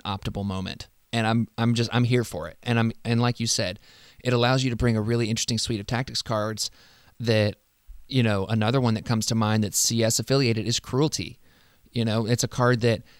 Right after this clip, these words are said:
when I played C S really snuck up on people because, "Oh, I did a little bit of damage. Well, here, I, I've done two attacks.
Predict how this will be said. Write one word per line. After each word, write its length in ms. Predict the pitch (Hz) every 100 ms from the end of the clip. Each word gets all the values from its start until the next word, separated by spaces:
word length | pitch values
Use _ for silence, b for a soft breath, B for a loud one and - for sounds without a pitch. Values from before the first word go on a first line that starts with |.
| b -
when 240 | 110 107
I 80 | 113
played 300 | - 131 127
C 200 | 139 147
S 420 | 143 127 - - _ _ _ _ _
really 460 | 113 110 131 135 131
snuck 320 | - 120 110
up 160 | 113 104
on 100 | 104
people 320 | 104 - 101
because, 380 | 104 117 101 -
"Oh, 140 | 139
I 120 | 113 113
did 180 | 123
a 20 | 120
little 240 | 123 123
bit 140 | 123
of 80 | 117
damage. 340 | 117 131 139 123
Well, 120 | 117
here, 280 | 120 101 - _
I, 200 | 110 101
I've 80 | 117
done 160 | 110 113
two 160 | -
attacks. 560 | 160 165 147 151 -